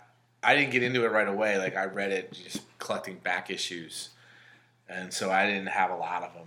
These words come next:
But it, it was just another way to see it, 'cause it was sort of like a Black Ops team. Submariner is an Atlantean,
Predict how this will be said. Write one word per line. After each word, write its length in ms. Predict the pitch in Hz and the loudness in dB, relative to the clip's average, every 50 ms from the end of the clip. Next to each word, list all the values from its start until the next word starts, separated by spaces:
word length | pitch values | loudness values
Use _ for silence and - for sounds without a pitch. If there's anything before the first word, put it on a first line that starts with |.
| - | -16
But 140 | - 90 85 | -14 -14 -14
it, 100 | 85 - - | -12 -14 -14
it 120 | 107 90 | -14 -12
was 120 | 90 90 - | -10 -8 -8
just 480 | - 110 90 - - - - - - - _ _ _ _ _ _ _ _ _ _ _ | -6 -6 -8 -8 -10 -14 -16 -16 -18 -20 _ _ _ _ _ _ _ _ _ _ _
another 720 | 95 95 95 98 98 98 98 101 98 98 98 98 95 95 90 90 90 | -10 -8 -6 -4 -4 -2 -2 -2 -2 0 -2 -2 -4 -6 -8 -8 -4
way 180 | 95 98 98 | -2 0 0
to 100 | 92 92 92 | 0 -2 -6
see 280 | - - - 113 113 95 | -6 -6 -4 -4 -4 -4
it, 160 | 80 73 - | -6 -6 -8
'cause 140 | - 92 87 90 | -10 -12 -12 -12
it 80 | 87 | -10
was 100 | 87 85 | -8 -6
sort 220 | - - - 104 98 | -6 -4 -4 -4 -6
of 120 | 92 - | -8 -8
like 140 | 92 90 87 | -10 -12 -12
a 40 | - | -12
Black 340 | - - 95 95 92 - 95 | -8 -4 -2 -2 -2 0 0
Ops 300 | 92 92 90 - - - | 0 0 0 -2 -6 -10
team. 480 | - 95 90 90 90 90 90 87 85 - - - - - - - | -12 -12 -10 -10 -10 -12 -12 -14 -16 -18 -20 -20 -20 -20 -16 -12
Submariner 600 | - 104 98 95 92 90 92 95 101 98 90 85 82 | -10 -8 -8 -6 -2 0 2 2 2 2 0 -4 -6
is 100 | 80 - | -8 -10
an 80 | 85 | -12
Atlantean, 640 | 80 78 78 80 90 101 101 - - 78 73 76 78 | -14 -12 -12 -10 -10 -10 -10 -12 -14 -16 -16 -18 -18